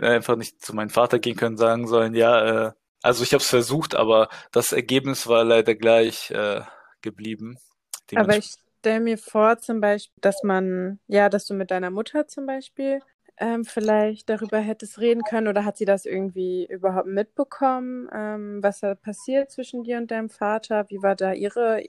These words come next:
Speaker 2: ihr F-, Bezug dazu oder ihr Verhalten?
Speaker 1: Äh, meine Mutter,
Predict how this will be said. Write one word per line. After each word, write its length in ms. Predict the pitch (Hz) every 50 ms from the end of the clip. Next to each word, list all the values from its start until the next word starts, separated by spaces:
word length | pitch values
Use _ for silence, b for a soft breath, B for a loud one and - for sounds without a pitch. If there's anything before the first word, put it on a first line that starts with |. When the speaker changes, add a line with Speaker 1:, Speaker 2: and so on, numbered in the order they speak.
| _ _
Speaker 2:
ihr 120 | - 196 196
F-, 260 | - - - - - _
Bezug 360 | - 208 208 - - 285 302 -
dazu 280 | - 285 277 - - 269
oder 120 | 240 214
ihr 120 | 180 196 190
Verhalten? 680 | - - 196 170 190 180 185 - - - 277 311 349 381 - _ _ _ _ _ _
Speaker 1:
Äh, 340 | 123 120 123 120 120 120 120
meine 320 | 120 117 117 117 120 120
Mutter, 580 | 123 127 147 156 - 151 147 151 165 180 180